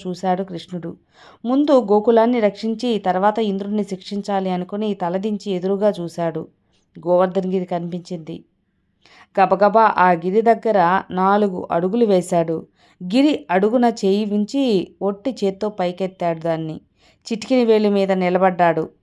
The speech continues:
ఆ, ఆ ఆశ్చర్యాన్ని చూసి అందరూ ఆశ్చర్యపోయారు. గోకులంలో అందరూ కూడా,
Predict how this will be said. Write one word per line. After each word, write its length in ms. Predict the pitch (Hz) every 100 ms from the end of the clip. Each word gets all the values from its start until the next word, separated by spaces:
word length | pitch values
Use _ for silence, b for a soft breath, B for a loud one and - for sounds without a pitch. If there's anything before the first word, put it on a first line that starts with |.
| b b b b
ఆ, 260 | - 220 208
ఆ 280 | 151 156 160 - -
ఆశ్చర్యాన్ని 720 | 165 208 - 240 247 240 220 208
చూసి 240 | 190 190 208
అందరూ 460 | 180 180 180 196
ఆశ్చర్యపోయారు. 760 | 220 196 202 190 190 180 175 190
గోకులంలో 600 | 175 175 175 185 175 170
అందరూ 500 | 165 170 165 185 170
కూడా, 360 | - 165 160